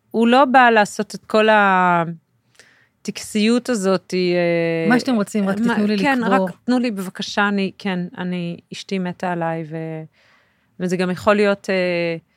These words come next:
Speaker 1: אה, נ-, נשמע לי שהוא מאוד אהב אותה, משהו שם לא עבד, כאילו, יש להם מצד אחד, זו מערכת יחסים של אמון מאוד גדול, מצד שני,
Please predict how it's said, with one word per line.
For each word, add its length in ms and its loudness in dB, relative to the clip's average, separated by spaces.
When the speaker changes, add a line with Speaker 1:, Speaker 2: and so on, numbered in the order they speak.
Speaker 1:
אה, 100 -4
נ-, 220 -2
נשמע 280 0
לי 80 2
שהוא 280 -2
מאוד 320 0
אהב 200 2
אותה, 380 0
משהו 320 -2
שם 260 -4
לא 320 2
עבד, 400 0
כאילו, 420 -4
יש 200 -4
להם 80 0
מצד 260 -4
אחד, 180 -4
זו 120 -8
מערכת 180 -8
יחסים 260 -12
של 200 -8
אמון 360 -2
מאוד 220 0
גדול, 380 -2
מצד 360 -8
שני, 320 -6